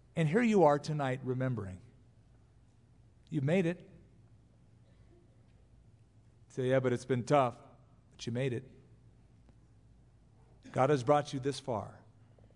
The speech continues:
And so, Lord, we remember same thing we are told to do at the Lord's Supper, communion, to remember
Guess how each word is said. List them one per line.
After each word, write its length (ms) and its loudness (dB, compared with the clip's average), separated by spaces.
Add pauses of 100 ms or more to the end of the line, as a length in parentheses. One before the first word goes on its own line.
(680)
And 80 -6
so, 140 2
Lord, 260 4
we 100 0
remember 600 -2 (1120)
same 220 2
thing 180 2
we 120 6
are 100 4
told 260 2
to 80 -2
do 240 2
at 100 2
the 120 -2
Lord's 320 2
Supper, 340 0
communion, 540 -2
to 120 -4
remember 640 2